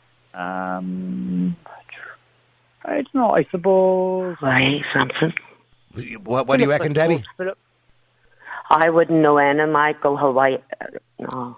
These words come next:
Speaker 2: I
Speaker 3: An-,
Speaker 2: wouldn't
Speaker 3: any,
Speaker 2: go ahead.
Speaker 3: any brand. I'm not talking about just p-, technology or phone,
Speaker 1: I,
Speaker 3: but any brand.
Speaker 1: I
Speaker 3: What's the
Speaker 1: think
Speaker 3: most recognisable brand in the world? Would you believe that they've done research on this as, as young as six months of age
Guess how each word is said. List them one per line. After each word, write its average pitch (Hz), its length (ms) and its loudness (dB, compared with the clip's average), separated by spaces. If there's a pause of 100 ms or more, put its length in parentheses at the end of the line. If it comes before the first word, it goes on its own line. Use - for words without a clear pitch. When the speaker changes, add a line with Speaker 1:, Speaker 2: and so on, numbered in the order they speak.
(120)
Speaker 2:
I 135 120 0
Speaker 3:
An-, - 20 -2
Speaker 2:
wouldn't 143 140 -6
Speaker 3:
any, 180 180 0
Speaker 2:
go 131 100 0
ahead. 143 240 0
Speaker 3:
any 185 160 0
brand. 147 180 0
I'm 131 60 0
not 151 120 -2
talking 156 180 -2
about 135 100 -2
just - 240 -10
p-, 101 160 -12
technology 113 680 -2
or 95 100 -4
phone, 110 140 -4
Speaker 1:
I, 123 60 -4
Speaker 3:
but 123 200 -4
any 143 180 -2
brand. 110 380 -2
Speaker 1:
I 107 40 -2
Speaker 3:
What's 120 120 -6
the 131 60 -6
Speaker 1:
think 131 60 -2
Speaker 3:
most 110 100 -4
recognisable 98 520 -4
brand 85 400 -4
in 76 120 -10
the 71 80 -10
world? 65 280 -10 (1700)
Would 87 140 -8
you 104 60 -8
believe 123 400 -2
that 123 140 -2
they've 113 140 -2
done 110 200 -4
research 113 460 -6
on 90 60 -10
this 85 240 -6
as, 82 180 -12
as 92 300 -6
young 120 480 -2
as 85 240 -6 (140)
six - 240 -6
months 92 340 -4
of 80 180 -8
age 71 460 -4